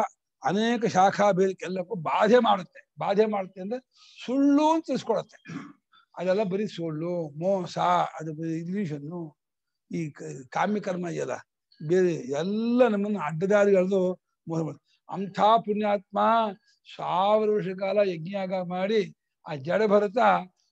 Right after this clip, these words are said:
ಒಂದ್ ಜಿಂಕೆಯಿಂದ ಜನ್ಮ ಹಾಳು ಮಾಡ್ಕೊಂಡ್ಬಿಟ್ಟ ಕಣ್ರಿ. ಎಷ್ಟು ಸನ್ಯಾಸ ಮಾಡಿ ಕಡಲ್ ಇದ್ಕೊಂಡು, ಎಷ್ಟು ಓಂಕಾರ ನಿಷ್ಠರಾಗಿ ಆ ಗಂಗಾ ತೀರ, ಇದು ನದಿ ತೀರ, ಗಂಡಕಿ ನದಿ ತೀರದಲ್ಲಿ ಕೂತ್ಕೊಂಡು ಪ್ರಣವನಿಷ್ಠರಾಗಿ ಜಪ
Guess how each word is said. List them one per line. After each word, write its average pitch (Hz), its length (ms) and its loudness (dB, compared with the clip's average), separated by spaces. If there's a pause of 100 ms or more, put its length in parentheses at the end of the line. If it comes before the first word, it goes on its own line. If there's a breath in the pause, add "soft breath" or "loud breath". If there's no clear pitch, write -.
(120)
ಒಂದ್ 190 260 -2
ಜಿಂಕೆಯಿಂದ 269 800 4
ಜನ್ಮ 226 260 4
ಹಾಳು 208 160 2
ಮಾಡ್ಕೊಂಡ್ಬಿಟ್ಟ 190 500 -4
ಕಣ್ರಿ. 147 380 -18 (840)
ಎಷ್ಟು 185 800 0
ಸನ್ಯಾಸ 190 380 -2
ಮಾಡಿ 147 720 -6 (260)
ಕಡಲ್ 202 340 0
ಇದ್ಕೊಂಡು, 151 600 -8 (360 loud breath)
ಎಷ್ಟು - 300 -4
ಓಂಕಾರ 220 600 4
ನಿಷ್ಠರಾಗಿ 170 760 -4 (280 soft breath)
ಆ 160 40 -8
ಗಂಗಾ 202 380 4
ತೀರ, 208 220 2
ಇದು 185 480 -2
ನದಿ 190 300 0
ತೀರ, 214 160 -2 (300)
ಗಂಡಕಿ 208 340 -6
ನದಿ 214 240 -2
ತೀರದಲ್ಲಿ 196 380 -4
ಕೂತ್ಕೊಂಡು 190 540 -2 (440 soft breath)
ಪ್ರಣವನಿಷ್ಠರಾಗಿ 202 680 2
ಜಪ 165 180 -8